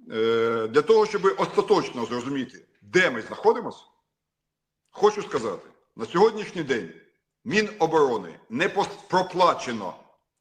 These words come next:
але не отримала зброї на двісті сорок мільярдів гривень. Що це означає? Розділіть на курс і получите шість мільярдів баксів.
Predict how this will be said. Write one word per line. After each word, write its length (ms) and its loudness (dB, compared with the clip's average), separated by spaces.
але 420 0
не 200 0
отримала 840 0
зброї 560 2
на 460 0
двісті 460 -4
сорок 420 2
мільярдів 480 -2
гривень. 300 -12
Що 180 -2
це 120 -4
означає? 480 0
Розділіть 520 -2
на 80 -6
курс 320 -6
і 20 -16
получите 460 -8
шість 500 -10
мільярдів 580 0
баксів. 340 -4